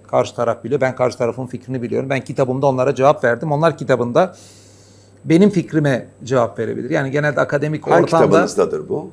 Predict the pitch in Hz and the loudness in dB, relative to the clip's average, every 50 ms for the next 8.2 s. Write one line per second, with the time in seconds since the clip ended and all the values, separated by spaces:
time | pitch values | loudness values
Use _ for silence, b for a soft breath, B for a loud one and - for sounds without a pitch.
0 | - - - 214 - - 170 170 - - 185 185 175 156 131 - 131 120 110 117 | -12 -4 0 0 0 2 0 -2 -2 0 0 2 2 2 2 2 0 -2 -2 -2
1 | 113 110 113 117 123 147 143 131 185 226 208 - 139 131 135 123 123 120 120 120 | -4 -2 -2 0 2 2 2 4 4 2 2 2 0 0 0 0 0 -2 -2 -4
2 | 110 117 - 123 113 107 104 98 - - 113 98 - - 113 92 - 180 170 147 | -4 -4 -4 -4 -4 -4 -6 -8 -8 -10 -10 -10 -10 -4 2 4 6 6 6 4
3 | - 156 139 131 - 165 156 - 160 165 160 - 156 139 131 135 131 123 - 151 | 4 4 4 4 2 0 0 4 4 4 4 4 2 2 2 2 0 0 -2 -4
4 | 120 123 135 175 185 180 - - 190 202 196 175 180 160 131 143 120 107 131 127 | -2 -2 -2 0 0 0 2 4 4 4 4 2 0 -2 0 -2 -2 -2 0 -2
5 | 113 104 - - - - - - 135 127 135 143 143 147 139 143 139 143 143 147 | -2 -2 -4 -8 -14 -20 -12 -4 -2 0 2 2 2 4 4 4 2 2 2 0
6 | 147 147 - 147 120 131 127 123 117 117 - 117 95 120 123 135 165 180 - - | -2 -2 -4 -4 -2 -2 -2 -2 -2 -6 -8 -8 -6 -6 -4 -2 -2 -4 -2 -4
7 | 165 - 180 180 185 170 165 170 156 139 147 131 110 - 127 117 110 104 - - | -4 -4 -2 -2 -2 -2 -4 -6 -6 -4 -4 -6 -4 -4 -4 -2 -2 -4 -6 -8
8 | - 117 104 - | -16 -18 -18 -18